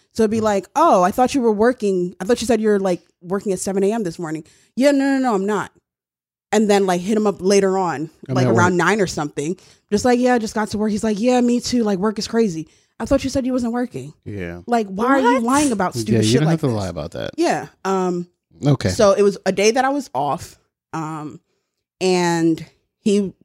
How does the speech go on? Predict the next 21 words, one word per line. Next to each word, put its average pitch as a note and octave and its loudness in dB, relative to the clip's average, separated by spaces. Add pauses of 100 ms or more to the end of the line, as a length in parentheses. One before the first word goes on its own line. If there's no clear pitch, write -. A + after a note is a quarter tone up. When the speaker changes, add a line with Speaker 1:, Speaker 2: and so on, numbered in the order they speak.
(200)
Speaker 1:
had F3 -2
asked C#3 -4
if, D#3+ -8
like, D3+ -8
he D#3+ -6
could D#3 -10
come D#3+ -4
hang E3+ -2
out. - -6 (300)
And A#3+ -6
it's C4+ -4
like, E4+ 2
"Yeah, F#4+ 2
sure, F3+ -4
why C#3 -4
not?" C3+ -10 (100)
Speaker 2:
Right. F#2+ 4
Speaker 1:
So E3+ 0
I F#3+ -2
had F3 -2
run G3+ 0